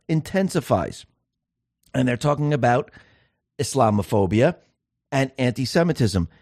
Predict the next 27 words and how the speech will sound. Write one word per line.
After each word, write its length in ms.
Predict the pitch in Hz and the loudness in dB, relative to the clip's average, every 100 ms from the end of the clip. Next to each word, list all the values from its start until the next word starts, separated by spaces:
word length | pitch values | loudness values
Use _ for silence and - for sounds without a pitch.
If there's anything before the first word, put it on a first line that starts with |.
| _ _ | _ _
So 200 | 151 143 | 0 2
now 320 | 131 208 175 | 4 4 4
we 200 | 131 127 | 2 2
have 360 | 131 127 120 - _ _ _ _ _ | 4 4 4 0 _ _ _ _ _
the 280 | 117 120 - _ | -2 -2 -6 _
Muslims 600 | - 113 226 135 113 147 | -6 0 2 2 -2 -2
against 360 | - 113 113 107 | -6 -4 -4 -4
the 60 | 156 | -6
Jews. 240 | 240 139 | -6 -2
Now, 180 | 98 87 _ - - | -4 -6 _ -20 -18
how 260 | - 156 202 | 0 2 2
did 220 | 202 151 | -2 -4
they 160 | 160 147 | -2 -2
have 280 | 147 143 - | -2 -2 -4
to 60 | |
build 300 | 107 127 135 | 0 0 2
this 220 | 131 117 | 0 2
up? 180 | 156 208 | 0 0
Well, 160 | 143 180 | -2 -2
they 160 | 120 | -2
had 120 | 98 127 | -4 -4
to 80 | |
bring 200 | 120 127 | -4 -6
in 140 | 139 135 | -6 -4
all 140 | 131 | -4
the 60 | 131 | 0
Muslims, 560 | 131 185 131 139 160 | 0 2 2 2 -2